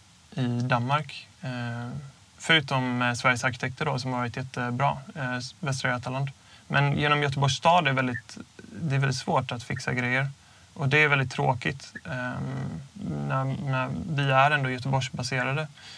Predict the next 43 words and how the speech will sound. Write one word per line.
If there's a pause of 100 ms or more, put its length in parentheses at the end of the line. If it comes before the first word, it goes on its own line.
(160)
delvis.
Så
det,
det, (540)
då
blir
man
liksom
inte
så
pepp (1000)
på
att
fortsätta.
Och
jag
vet
att
det
finns
andra
initiativ,
bland
annat
Studio
Nock, (140)
som
håller
på, (240)
eh,
i
Göteborg. (840)
Så
att
det, (720)
jag
tror
att
de
delar (120)
ungefär
samma
bild.